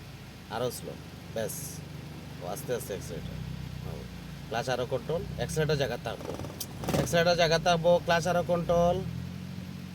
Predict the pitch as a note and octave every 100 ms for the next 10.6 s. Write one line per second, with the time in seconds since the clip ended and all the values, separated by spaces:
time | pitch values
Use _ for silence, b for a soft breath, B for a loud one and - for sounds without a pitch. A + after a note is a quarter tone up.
0 | - - - - - - - B2+ C3+ E3+
1 | E3+ F#3+ F3 E3 D#3+ F#3 G3+ G#3 - -
2 | - D#3 D#3 - E3 D#3 E3+ E3 F3+ A3
3 | - - - - - - - - - C3
4 | D#3+ E3+ F3 F3+ F3 F3+ F#3+ - - -
5 | - - - - - - - - - -
6 | E3 F3+ - G3+ F3+ F#3+ F#3+ F#3+ F#3 F3+
7 | D3 A2 F#2+ - - - - - - -
8 | D3+ D#3 F3+ D#3+ D#3+ E3 E3+ D#3 - G2+
9 | F2+ A#2+ C#3+ D#3+ B2+ E3+ F3 D#3+ E3 D#3
10 | D#3+ E3+ D#3 C#3 -